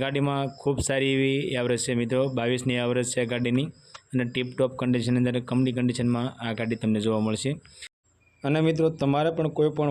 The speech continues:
વાહન વેચવું હોય તો એની જાહેરાત અમારા WhatsApp નંબરમાંથી તમે મોકલી આપો. અમે અમારી ચેનલ ઉપર તમારી જાહેરાત મિત્રો બિલકુલ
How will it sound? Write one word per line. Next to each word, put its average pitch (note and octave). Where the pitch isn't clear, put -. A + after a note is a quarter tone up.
વાહન C3+
વેચવું B2
હોય A#2+
તો C3
એની B2
જાહેરાત B2
અમારા B2+
WhatsApp B2
નંબરમાંથી A#2
તમે A2+
મોકલી A#2+
આપો. C3
અમે B2
અમારી C3
ચેનલ C3+
ઉપર C3
તમારી C3
જાહેરાત C3
મિત્રો C3
બિલકુલ B2